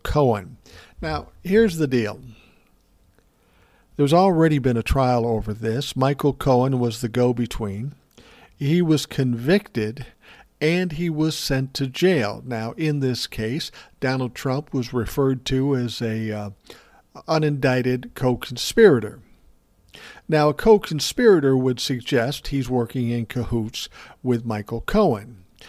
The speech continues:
And if Michael Cohen was found guilty, it only makes sense the person he was conspiring with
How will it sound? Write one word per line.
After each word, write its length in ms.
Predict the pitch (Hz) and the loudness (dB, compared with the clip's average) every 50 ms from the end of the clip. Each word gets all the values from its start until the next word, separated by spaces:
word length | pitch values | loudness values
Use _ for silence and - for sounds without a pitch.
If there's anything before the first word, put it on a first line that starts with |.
| - - - - | -20 -20 -16 -6
And 140 | - 123 120 | -2 -2 -2
if 160 | 110 104 - | -2 -2 -2
Michael 380 | 127 127 120 120 - 117 107 - | -2 -2 -2 -2 -4 -6 -8 -6
Cohen 540 | - - 196 208 196 165 143 139 151 165 185 | -2 0 2 2 4 4 2 2 0 -2 -4
was 160 | 151 127 110 | -4 -2 -4
found 400 | - - 135 120 113 113 113 113 | -2 -2 0 -2 0 -2 -4 -2
guilty, 480 | - 185 208 196 185 - - 143 143 139 | 0 2 0 0 0 -2 -6 -4 -4 -2
it 80 | 120 | -2
only 240 | 123 123 123 123 117 | -2 -2 -2 -4 -4
makes 280 | 113 113 110 107 - - | -4 -6 -6 -6 -8 -8
sense 380 | - - 160 151 156 - - | -2 -2 0 0 -2 -4 -8
the 100 | - - | -10 -10
person 400 | 120 - 139 135 123 - - 127 | -6 -2 0 0 0 -2 -4 -4
he 120 | 117 110 127 | -2 -2 -2
was 220 | 117 117 107 - | -2 -4 -6 -8
conspiring 840 | - - 113 107 - - - - 226 233 208 175 139 131 127 120 117 | -6 -6 -6 -6 -6 -6 -2 0 0 2 4 4 2 2 0 -2 -2
with 280 | 113 110 120 151 - | -2 -2 -2 -4 -6